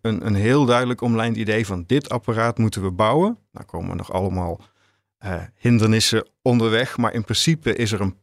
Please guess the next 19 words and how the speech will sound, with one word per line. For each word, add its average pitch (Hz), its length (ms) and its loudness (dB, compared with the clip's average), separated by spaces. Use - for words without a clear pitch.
een 107 160 -4
tijdspad 127 640 -2
van, 107 160 -2
nou, 98 120 -2
dat - 140 -8
gaat - 160 -8
zo 147 200 2
lang 131 180 4
duren, 131 240 2
en 110 60 0
dan 92 100 -4
doen 92 120 -6
we 107 80 -6
dit, 156 240 -2
en 101 100 -2
dan 98 160 -4
doen 98 140 -4
we 104 60 -4
dat. 143 260 -2